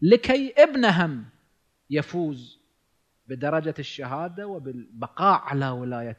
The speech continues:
أمير المؤمنين. هذا الإيمان. إحنا عندنا هذه الحالة من الإيمان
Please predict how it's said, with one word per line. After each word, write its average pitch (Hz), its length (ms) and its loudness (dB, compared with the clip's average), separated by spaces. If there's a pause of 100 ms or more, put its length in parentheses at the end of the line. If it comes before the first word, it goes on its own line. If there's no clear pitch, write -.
أمير 110 280 -14
المؤمنين. 110 400 -18 (1120)
هذا 147 260 6
الإيمان. 110 440 2 (1300)
إحنا 120 220 0
عندنا 165 400 2
هذه 170 180 0
الحالة 170 360 -2
من 175 140 0
الإيمان 165 580 -2